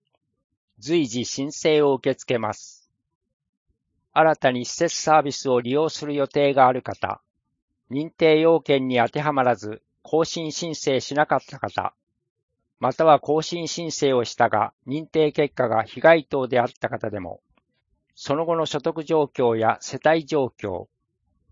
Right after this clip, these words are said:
預貯金などの資産状況が変わり、認定要件に当てはまった時点で申請することができます。判定の結果、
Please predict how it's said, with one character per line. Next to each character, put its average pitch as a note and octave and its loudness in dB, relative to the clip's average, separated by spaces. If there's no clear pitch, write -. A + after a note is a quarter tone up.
預 B2+ -2
貯 - -10
金 D3+ -4
な C3+ 4
ど B2+ -2
の B2 -2
資 - -10
産 D#3 0
状 D3+ 0
況 C3 -2
が A#2 0
変 A2+ 0
わ A2 0
り、 G2+ -10
認 D3+ -4
定 D#3 4
要 D#3 6
件 C#3 2
に C3 0
当 B2 4
て D3 -2
は D#3 -2
ま D#3 -2
っ D3 -6
た C3+ -2
時 B2+ -18
点 A2+ -4
で G#2+ -6
申 D3+ -8
請 D#3+ 2
す - -4
る D3+ -8
こ D3+ -6
と D3 -8
が B2 2
で A2+ -8
き B2+ -10
ま A#2 -6
す。 - -16
判 D3 0
定 D3+ 0
の D3 -2
結 C3+ -4
果、 A#2 4